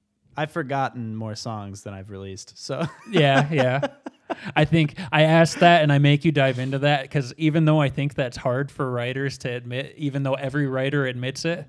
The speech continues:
Speaker 1: No, I mean
Speaker 2: I think it's one of those things that other writers who struggle with it need to hear.
Speaker 1: Right. I mean,
Speaker 2: Um,
Speaker 1: in every one of those, like, stinkers that you write, there's some part of it that is great. And then
Speaker 2: Mm-hmm.
Speaker 1: usually what I'll do is, like, I'll take that part and, like,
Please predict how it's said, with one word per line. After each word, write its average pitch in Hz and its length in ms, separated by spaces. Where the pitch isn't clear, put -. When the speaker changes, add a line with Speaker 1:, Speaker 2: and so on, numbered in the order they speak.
Speaker 1:
No, 170 380
I 160 60
mean 175 140
Speaker 2:
I 151 60
think 156 200
it's 156 140
one 143 140
of 147 80
those 139 200
things 143 300
that 135 160
other 127 280
writers 135 460
who 127 100
struggle 123 420
with 135 180
it 147 120
need 123 260
to 120 100
hear. 127 460
Speaker 1:
Right. 110 320
I 190 60
mean, 196 140
Speaker 2:
Um, 120 300
Speaker 1:
in 202 220
every 190 360
one 147 300
of 147 100
those, 131 360
like, 113 240
stinkers 139 960
that 147 160
you 160 120
write, 165 300
there's 180 200
some 196 360
part 156 280
of 185 120
it 220 320
that 131 120
is 113 100
great. - 440
And 147 180
then 131 180
Speaker 2:
Mm-hmm. 113 80
Speaker 1:
usually 160 560
what 131 180
I'll 123 80
do 120 200
is, 117 100
like, 110 100
I'll 107 120
take 107 320
that - 180
part 104 340
and, 104 220
like, 98 220